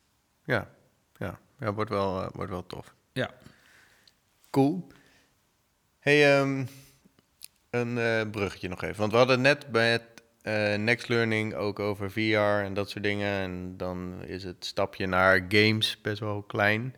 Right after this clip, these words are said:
Speaker 2: Mhm.
Speaker 1: Ehm, en op het gebied van games is er eigenlijk, eh, best wel wat gebeurd.
Speaker 2: Mhm.
Speaker 1: Afgelopen week,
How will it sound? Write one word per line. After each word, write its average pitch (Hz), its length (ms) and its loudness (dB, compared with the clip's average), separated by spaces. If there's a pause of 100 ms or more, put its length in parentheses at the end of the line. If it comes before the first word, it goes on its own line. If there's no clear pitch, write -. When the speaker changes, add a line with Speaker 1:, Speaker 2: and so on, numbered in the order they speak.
(100)
Speaker 2:
Mhm. 90 420 -8 (200)
Speaker 1:
Ehm, 95 460 -4 (180)
en 101 380 -8 (160)
op 104 140 -4
het 101 120 -12
gebied 104 300 -6
van 95 400 -6
games 113 420 2
is 107 180 -8
er 107 200 -4
eigenlijk, 101 460 -6
eh, 101 280 0
best 98 180 0
wel 98 100 0
wat 95 140 -4
gebeurd. 87 500 -6
Speaker 2:
Mhm. - 120 -12
Speaker 1:
Afgelopen 92 920 -8
week, 113 540 -6